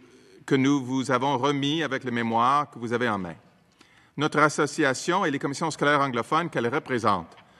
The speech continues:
sont profondément déçus que le projet de loi devant nous inscrive des enjeux aussi légitimes et importants que constituent l'inclusion, l'identité, les droits individuels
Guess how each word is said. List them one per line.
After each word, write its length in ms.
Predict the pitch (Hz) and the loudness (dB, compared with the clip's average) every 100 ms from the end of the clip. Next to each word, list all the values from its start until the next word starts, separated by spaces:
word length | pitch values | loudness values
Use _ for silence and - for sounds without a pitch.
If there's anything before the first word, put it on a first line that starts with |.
| - | -20
sont 220 | - 139 123 | -4 -2 2
profondément 640 | 160 151 196 175 175 196 | 2 2 0 2 2 2
déçus 540 | 147 135 - 143 156 156 | 0 -4 -2 -2 0 0
que 80 | |
le 80 | 123 | -2
projet 300 | 120 143 170 | 0 0 2
de 60 | 151 | 2
loi 180 | 147 143 | 0 0
devant 260 | 123 110 | 0 0
nous 340 | 104 104 135 170 - - _ - | 0 -2 -2 -6 -16 -20 _ -2
inscrive 580 | 151 190 - 180 175 185 | 2 2 0 0 0 2
des 280 | 143 117 139 - | 0 0 -2 2
enjeux 560 | 151 180 151 143 165 175 | 4 4 0 -2 -2 -2
aussi 340 | 143 139 139 131 | -4 -4 -2 0
légitimes 600 | 160 156 135 - 170 143 | 0 -2 -4 -2 0 0
et 100 | 139 | 0
importants 580 | 139 127 - 123 98 - - - - | -2 -4 0 2 2 -4 -18 -20 -8
que 80 | |
constituent 600 | 131 165 151 - 131 - 120 | -4 -2 -2 -4 -4 -2 0
l'inclusion, 800 | 135 - 160 127 143 143 214 233 - _ _ _ | 0 0 -2 0 2 2 0 -6 -20 _ _ _
l'identité, 840 | - 139 165 160 151 - 170 175 220 214 - - | -6 -2 4 4 4 -2 2 2 0 -8 -20 -6
les 120 | 131 | -2
droits 260 | 131 160 156 | 2 2 2
individuels 760 | 151 131 117 127 127 147 220 | 0 -2 -4 0 2 2 0